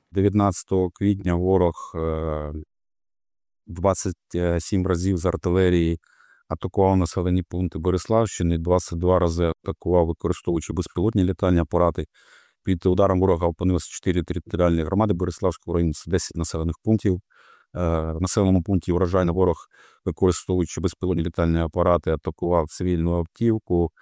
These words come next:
Е, на щастя, водій від даного удару не постраждав. Е, двадцять, двадцятого квітня ворог продовжував, е, бити по населеним пунктам Береславщини. Е, близько вісімнадцяти ударів, е,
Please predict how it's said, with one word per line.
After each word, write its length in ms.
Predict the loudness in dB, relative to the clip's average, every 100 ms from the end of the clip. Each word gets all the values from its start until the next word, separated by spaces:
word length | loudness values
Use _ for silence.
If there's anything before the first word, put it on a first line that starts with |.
| _ _ _ -8
Е, 180 | -6 -2
на 140 | -2
щастя, 960 | 0 0 0 -2 0 2 2 0 -2 -2
водій 640 | -2 -2 0 2 2 -2 _ _ _ _ -10
від 100 | -2
даного 400 | 0 2 0 0
удару 320 | 0 2 2
не 120 | -2
постраждав. 800 | -2 -6 -4 -4 -4 0 0 0 -6
Е, 140 | -10
двадцять, 560 | -4 0 2 2 2 0 -2
двадцятого 680 | 0 0 2 2 4 2 2
квітня 880 | 0 0 0 0 0 2 2 2 -2
ворог 280 | 0 2 2 0
продовжував, 840 | -2 0 0 0 -2 -2 -2 0
е, 420 | 0 2 0 -2 -6 _ _
бити 580 | -4 0 2 0 0 -2 0
по 100 | 0
населеним 540 | 0 0 2 2 2
пунктам 360 | 0 0 0 0
Береславщини. 1000 | 0 -2 0 0 0 -2 0 2 2 -2 _ -20 -20 _ -8
Е, 220 | -4 -2
близько 460 | 0 2 2 0 0
вісімнадцяти 720 | 0 0 2 2 0 -2 -2
ударів, 760 | 0 2 2 4 2 2 0
е, 260 | -4 -4